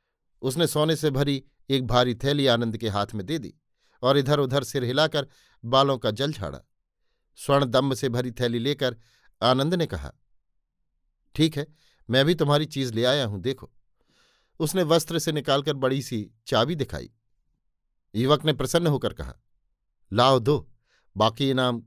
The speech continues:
कल मिल जाएगा।" आनंद ने चाबी वस्त्र में छिपाकर कहा, "अभी नहीं मित्र,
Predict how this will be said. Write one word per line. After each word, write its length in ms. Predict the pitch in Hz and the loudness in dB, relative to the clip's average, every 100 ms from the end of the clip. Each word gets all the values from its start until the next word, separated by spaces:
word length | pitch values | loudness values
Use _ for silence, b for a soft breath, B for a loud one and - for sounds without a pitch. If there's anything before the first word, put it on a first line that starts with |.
| _ _ | _ _
कल 140 | 135 | 0
मिल 180 | 139 107 | 2 -2
जाएगा।" 340 | 80 71 - - _ _ _ _ _ _ _ - | -2 -6 -10 -20 _ _ _ _ _ _ _ 0
आनंद 280 | 131 139 135 | 2 2 2
ने 120 | 135 | -2
चाबी 320 | - 120 127 | 0 0 0
वस्त्र 300 | 120 127 123 | -2 -4 -6
में 100 | 117 | -8
छिपाकर 440 | - 110 139 143 | -6 -4 -2 -2
कहा, 240 | 131 76 65 _ _ _ - | -4 -8 -10 _ _ _ -6
"अभी 220 | 107 139 | -4 -2
नहीं 180 | 131 139 | -2 -2
मित्र, 320 | 139 143 117 | -4 -6 -12